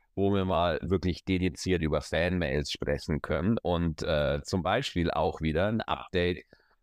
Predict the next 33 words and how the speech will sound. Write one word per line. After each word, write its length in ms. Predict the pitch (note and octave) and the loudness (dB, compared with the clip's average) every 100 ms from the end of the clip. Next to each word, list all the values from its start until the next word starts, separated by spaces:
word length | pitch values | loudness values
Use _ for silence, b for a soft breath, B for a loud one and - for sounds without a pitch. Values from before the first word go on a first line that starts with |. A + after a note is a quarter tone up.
| - | -6
vom 220 | A#2+ G#2+ | -2 0
Hengi-Fanclub, 1300 | F#2+ C#3+ A3 G#3+ - - C#3 B2 G#2 - A#2+ E2 - - - | 0 0 2 2 0 0 2 2 0 2 2 2 -2 -18 -6
ja, 360 | D#2 F#2+ D3+ - B B | 0 2 0 -2 B B
<clears throat> 200 | B - | B -4
weil 560 | A3 - G3 A2 G#2 G#2 | -2 2 0 2 0 0
wir 80 | |
kriegen 240 | - C#3 A#2+ | 0 2 2
ja 280 | A2 F#2 D2 _ _ _ - _ _ _ _ - | 2 -2 -6 _ _ _ -20 _ _ _ _ -10
auch 220 | - A2 | -2 -2
von 180 | - G2+ | 0 2
unserem 520 | F#2+ F#2+ F2 D#2+ C#2 - | 4 4 2 0 0 -4
Fanclub 640 | - F3+ A3+ - E2 - - | 0 2 0 0 0 0 -4
immer 260 | F2 D#2+ C#2+ | -2 0 0
wieder, 340 | D2 C#2+ C2+ - _ _ | 0 0 -2 -6 _ _
äh, 200 | - D2+ | -4 -2
Messages, 640 | D2 D2+ D2+ F2 F2+ A2+ F#2+ | -2 -4 -2 -2 0 -2 -2
und 140 | F2 | -4
zwar 180 | F#2+ F#2 | -2 0
noch 220 | G2 G#2+ | 0 0
mehr 180 | G#2 F#2 | 0 2
Meme-Culture. 920 | F#2+ A2+ A#2+ - B2 B2+ - F3 G#3 _ _ _ _ - | 2 2 2 0 0 0 2 0 0 _ _ _ _ -4
Der 100 | F#2 | 0
Hengi-Fanclub, 960 | G2+ A#2+ B2+ - B2+ B2+ - D#3 G3+ - _ _ | 0 0 0 2 2 2 0 0 0 -6 _ _
guten 240 | A#2 D#3 C3 | -2 2 2
Tag. 440 | A#2+ B2 G3 - b b b | 2 2 0 -4 b b b
Natürlich 440 | A2+ G#2+ E3 E3 | -4 2 2 2
haben 200 | D#3+ D3+ | 0 0
wir 80 | C#3 | 2
letzte 320 | C3 B2+ - | 0 0 -2
Woche 200 | C3 A#2+ | 0 0
vergessen, 420 | A#2+ A#2 B2 - A#2 | 2 2 0 0 2
die 100 | G#2+ | 2
Mail 300 | G2 F#2+ | 2 0